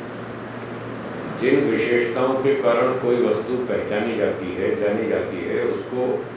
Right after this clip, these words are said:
उसकी विशेषता कहते हैं। तो पृथ्वी में गंध गुण है, जिससे वो पहचानी जाती है, ये उसकी विशेषता है।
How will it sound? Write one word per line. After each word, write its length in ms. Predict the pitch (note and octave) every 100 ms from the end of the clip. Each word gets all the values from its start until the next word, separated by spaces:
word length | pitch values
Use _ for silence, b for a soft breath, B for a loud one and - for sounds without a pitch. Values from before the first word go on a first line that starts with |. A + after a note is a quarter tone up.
| - G2+
उसकी 220 | - A#2+
विशेषता 500 | G#2+ G#2+ G2+ G2+ G2+
कहते 140 | G2
हैं। 360 | - - - - - - - A#2 - - - - - - - - - - - -
तो 140 | -
पृथ्वी 400 | - C3 B2+ C#3
में 260 | C3+ C#3 C3+
गंध 340 | A#2 B2 A#2+
गुण 220 | B2 B2
है, 300 | B2 B2 B2 - - - - - - - - - - - - - - - - - - A#2
जिससे 320 | A2 A2+ B2+
वो 200 | A#2+ A#2+
पहचानी 420 | - A2+ A2+ A2+
जाती 360 | A2+ G#2+ A#2+ A#2
है, 100 | A#2 - - - - -
ये 80 | A2+
उसकी 320 | - - A2+
विशेषता 480 | G#2 - G#2+ - E2+
है। 140 | -